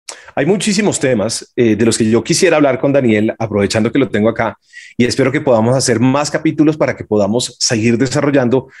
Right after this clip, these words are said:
una serie de inquietudes que todos tenemos sobre el tema de las pensiones. Pues además se especula muchísimo y, y tenemos todos en general muchísimas dudas. Vamos a hablar, eh, así como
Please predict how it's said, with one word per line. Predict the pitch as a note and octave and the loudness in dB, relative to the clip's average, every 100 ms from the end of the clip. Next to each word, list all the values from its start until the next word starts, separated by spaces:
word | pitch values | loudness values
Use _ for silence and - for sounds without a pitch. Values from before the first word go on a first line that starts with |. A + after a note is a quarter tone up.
| - - | -14 -2
una | A#2 A#2 B2 | 2 2 2
serie | D#3 D3 | 2 2
de | D#3 | 2
inquietudes | C#3+ A2 A2 A#2+ | 0 -2 -2 -4
que | - A2+ | -4 -4
todos | A2 A#2+ A#2 | 0 2 2
tenemos | - E3+ D#3 D2+ - _ | 0 -2 -2 -4 -12 _
sobre | - F2+ E2 | -10 -8 -8
el | |
tema | D#2+ E2 | -4 0
de | F#2 | 2
las | G#2+ | 2
pensiones. | - C3+ G3 F#3 G2+ - _ | 0 0 2 0 -2 -8 _
Pues | A#2 F#2+ | -4 -2
además | E2+ C#2+ - | -4 -4 -4
se | G#2 | -4
especula | G#2 C3 - F#2+ | -2 -4 0 0
muchísimo | C3 D3+ E3 C#3+ C3+ C3+ - - - | 2 2 0 0 -2 -4 -20 -20 -8
y, | A2 G#2 A2 | 0 2 2
y | B2 | -2
tenemos | G#2 C#3+ E3+ G3+ - | 0 0 2 2 2
todos | F#3+ F3 E3+ | 2 2 2
en | |
general | C3 A#2 G#2+ A2 | 0 2 2 2
muchísimas | B2+ C3+ D3 C#3 C3 G2+ | 0 0 0 0 -2 -2
dudas. | F2 F2+ | -6 -2
Vamos | C3 G#3+ | 0 2
a | A#3+ | 2
hablar, | E3+ D3 - | 2 0 -2
eh, | - D#3+ E3 | 0 0 0
así | D3 D3 D3+ | -2 0 0
como | D#3 D#3+ D3+ | 0 0 0